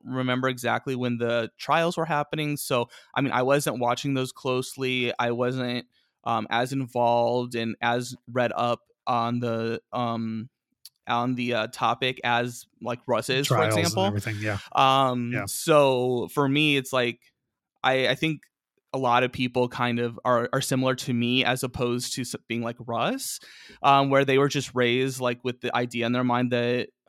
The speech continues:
Speaker 1: Michael Jackson's weird and, uh, he
Speaker 2: Yeah.
Speaker 1: did these weird
Speaker 2: Mm-hmm.
Speaker 1: bad things and he's guilty. And, uh,
Speaker 2: Right.
Speaker 1: I'll admit, you know, some of the things that he did is weird, but when you grow up
Speaker 2: Mm-hmm.
Speaker 1: and are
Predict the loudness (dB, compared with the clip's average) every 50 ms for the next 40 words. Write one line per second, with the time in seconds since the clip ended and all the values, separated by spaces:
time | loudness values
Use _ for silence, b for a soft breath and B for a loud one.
0 | -20 _ _ _ _ _ -4 -2 -2 0 0 0 0 0 0 0 0 -2 -4 -4
1 | -4 -8 -14 -12 -8 -4 -2 0 2 2 2 2 2 0 -2 -2 -4 -6 -6 -4
2 | -4 -4 -4 -4 -6 -6 -6 -6 -8 -10 -12 b b b b b b 0 2 4
3 | 4 2 2 2 2 2 2 2 2 0 -2 -4 -4 -4 -2 0 0 0 0 2
4 | 2 2 2 2 0 -2 -4 -2 -2 -2 -2 -2 -4 -4 -6 -8 -12 -16 -10 -6
5 | -4 -2 -2 -2 -2 -4 -6 -6 -4 -2 -2 -2 -2 -4 -8 -12 -10 -10 -12 _
6 | b b b b b b b b b -2 0 2 2 2 2 2 0 0 -2 -2
7 | -6 -8 _ _ 4 6 6 6 6 4 2 2 2 4 4 4 4 2 2 2
8 | 0 -2 -4 -2 -2 0 0 0 0 -2 -4 -6 -8 -8 -6 -6 -4 -2 -4 -2
9 | -2 -2 -2 -2 -2 -4 -6 -6 -4 -2 -2 -2 -2 -4 -8 -6 -6 -4 -4 -4
10 | -8 -8 -8 -6 -4 -4 -2 -2 -2 -4 -6 -6 -4 -2 -2 0 0 -2 -2 -4
11 | -4 -6 -8 _ -12 -6 -4 -4 -2 -2 -4 -2 0 2 2 4 4 4 4 4
12 | 4 6 6 4 4 2 2 2 2 4 2 4 4 4 6 6 4 4 2